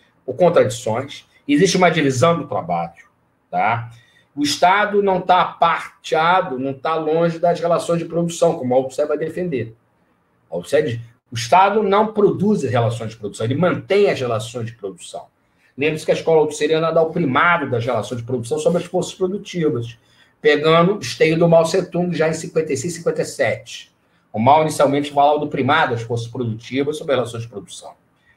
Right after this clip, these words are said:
Depois ele muda, até o final da vida. A revolução cultural vai ser, sobretudo, como objetivo a mudança de relações de produção.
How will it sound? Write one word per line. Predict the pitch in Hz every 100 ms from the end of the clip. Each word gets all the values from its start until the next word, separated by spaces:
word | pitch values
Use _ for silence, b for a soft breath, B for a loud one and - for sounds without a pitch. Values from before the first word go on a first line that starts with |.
| _
Depois | 98 117 120
ele | 143
muda, | 160 139 120 110 - -
até | -
o | 120
final | 131 135
da | 151
vida. | 143 113 92 - _ _ _ _ _ -
A |
revolução | 101 104 - 120
cultural | 117 117 120 117 156 185 B B
vai | - 98
ser, | - - 143 196 202 - -
sobretudo, | - 165 143 117 117 147 185 214 208
como | - 160 135
objetivo | 120 117 - - 185
a |
mudança | 165 120 180 202 170
de | 139
relações | 139 127 160 147
de |
produção. | - 135 -